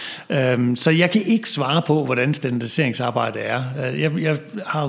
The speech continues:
kommer måske også ud af en forståelse af, at det er sådan meget støvet og, og, og så videre. Vi kan i hvert fald sige, at det er i hvert fald en, en lidt langtrukken proces, og, og det er måske okay,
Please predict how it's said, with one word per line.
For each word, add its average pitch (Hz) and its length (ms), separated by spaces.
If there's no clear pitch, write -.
kommer 135 220
måske 120 280
også 180 220
ud 175 80
af 131 160
en 123 100
forståelse 131 560
af, 123 240
at 120 100
det 117 200
er 110 60
sådan 120 160
meget 117 200
støvet 127 440
og, 113 140
og, 110 300
og 120 80
så 120 120
videre. 123 200
Vi 180 60
kan 165 80
i - 20
hvert 202 140
fald 180 100
sige, 190 100
at 160 60
det 170 40
er 156 40
i 156 40
hvert 160 100
fald 156 140
en, 139 160
en 143 180
lidt 123 180
langtrukken 123 520
proces, - 520
og, 127 140
og 135 260
det 196 60
er 226 40
måske 196 240
okay, 147 320